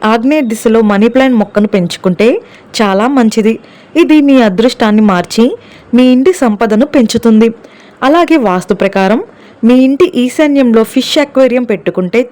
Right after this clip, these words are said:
చాలా మంచిది. ఈశాన్యంలో అక్వేరియం ఉంటే మీ ఇంటి ధన ప్రవాహం బాగా పెరిగి అతి త్వరలోనే ధనవంతులయ్యే అవకాశం ఉంటుంది.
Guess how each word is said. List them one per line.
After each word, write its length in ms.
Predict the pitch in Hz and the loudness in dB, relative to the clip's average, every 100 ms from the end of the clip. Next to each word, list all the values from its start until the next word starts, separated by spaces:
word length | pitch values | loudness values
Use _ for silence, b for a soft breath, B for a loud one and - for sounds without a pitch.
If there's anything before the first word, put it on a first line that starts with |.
| 220 | -4
చాలా 280 | 185 180 220 | -2 -2 0
మంచిది. 500 | 254 220 220 208 - B B B B B | 0 0 0 -2 -4 B B B B B
ఈశాన్యంలో 600 | 269 311 370 349 320 311 311 | 0 2 -2 -2 -2 0 0
అక్వేరియం 540 | 196 190 214 202 208 196 | -2 -2 -2 0 -2 -4
ఉంటే 420 | 180 196 240 392 B B B | -4 -2 -2 -4 B B B
మీ 100 | 220 | 2
ఇంటి 280 | 240 262 285 | 2 2 2
ధన 220 | 277 226 | 0 0
ప్రవాహం 540 | 240 277 247 226 208 247 | 0 0 0 -2 -2 -2
బాగా 320 | 190 180 170 | -2 -2 -4
పెరిగి 520 | 196 190 185 185 294 453 B B B | -4 -2 -2 -2 -4 -6 B B B
అతి 180 | 220 233 | -4 -4
త్వరలోనే 540 | 294 247 247 294 254 | -2 0 0 -2 -2
ధనవంతులయ్యే 760 | 240 202 208 262 262 254 220 220 | -2 -2 -2 -2 0 0 2 0
అవకాశం 580 | 190 180 175 185 220 254 | 0 -4 -2 -4 -2 0
ఉంటుంది. 440 | 240 226 220 226 | 0 2 2 0